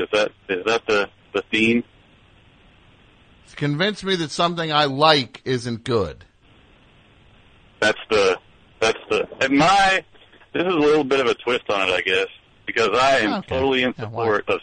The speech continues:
Speaker 1: seltzer.
Speaker 2: So, you, uh, you,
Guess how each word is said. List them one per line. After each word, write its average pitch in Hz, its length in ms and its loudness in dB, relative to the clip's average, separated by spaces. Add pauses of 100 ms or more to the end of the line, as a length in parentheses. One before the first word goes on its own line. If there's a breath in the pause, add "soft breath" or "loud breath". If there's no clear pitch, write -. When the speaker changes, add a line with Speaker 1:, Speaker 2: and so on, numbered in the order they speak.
(120)
Speaker 1:
seltzer. 101 480 -2 (540)
Speaker 2:
So, 160 520 2 (680)
you, 202 400 -2
uh, 185 160 0
you, 202 560 -6